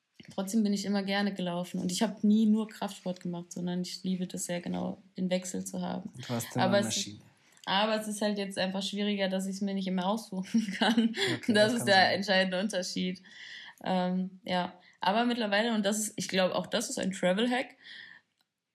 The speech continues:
Speaker 1: selbst wenn man nicht der Nonplusultra, äh, Läufer ist, es ist einfach eine der geilsten Methoden, einen Ort kennenzulernen. Also wirklich, das ist irgendwie so schön und da,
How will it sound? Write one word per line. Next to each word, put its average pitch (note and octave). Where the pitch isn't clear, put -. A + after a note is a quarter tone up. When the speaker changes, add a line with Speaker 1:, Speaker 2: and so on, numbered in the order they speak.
Speaker 1:
selbst G#3+
wenn A#3
man A3
nicht A3
der G3+
Nonplusultra, G3+
äh, F#3
Läufer G3+
ist, A3
es -
ist -
einfach G3
eine G#3+
der F#3
geilsten A3+
Methoden, G#3+
einen F#3
Ort F#3
kennenzulernen. F3+
Also F#3+
wirklich, G3
das G3
ist -
irgendwie A3
so A#3+
schön B3
und G3+
da, G3+